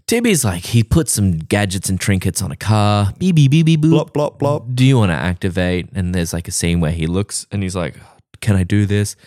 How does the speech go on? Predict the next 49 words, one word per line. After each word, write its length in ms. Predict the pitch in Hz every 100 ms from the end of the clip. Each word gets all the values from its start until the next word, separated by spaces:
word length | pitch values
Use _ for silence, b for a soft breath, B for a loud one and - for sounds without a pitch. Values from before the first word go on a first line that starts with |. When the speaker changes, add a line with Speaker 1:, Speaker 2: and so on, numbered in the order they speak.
| b b
Speaker 1:
This 140 | - 98
is 140 | 98
the 80 | 92
only 160 | 87 87
world 280 | 92 87
I've 120 | 87 85
ever 160 | 85
known." 600 | 87 95 95 95 98 98 - - _ _ _ _ -
All 200 | 120 120
of 60 |
a 60 | 90
sudden, 300 | - 73 -
he, 220 | 87 - - _
he, 120 | -
he 260 | 87 85 95
says, 300 | - 67 - b b b
he 100 | 92
says, 320 | 87 82 71 - 98
uh, 300 | 82 78 - - _
"Yes, 480 | 107 104 110 98 -
Carzoid 640 | - 87 87 90 85 82 -
two 160 | -
thousand, 600 | 80 101 110 107 107 104 - _ _ _ _
I'm 160 | - 90
ready 200 | 87 73
to 160 | - -
activate." 480 | - - 62 52 - B B B -
Speaker 2:
And 80 | 104
he's 200 | 107 104
like, 160 | 98 - -
"I 80 |
need 140 | 110 117
to 80 | 113
go 220 | 107 95
back 260 | 87 87 -
to," 280 | - 87 -
well, 160 | - 101 113
first 320 | - 147 147
of 80 | 117
all, 80 |
he's 140 | 104 95
like, 120 | -
"I 40 | 90
wanna 160 | 107
go 100 | 113
back 220 | 95 87 -
to 120 | 90
a 40 |
time, 500 | - 87 85 82 87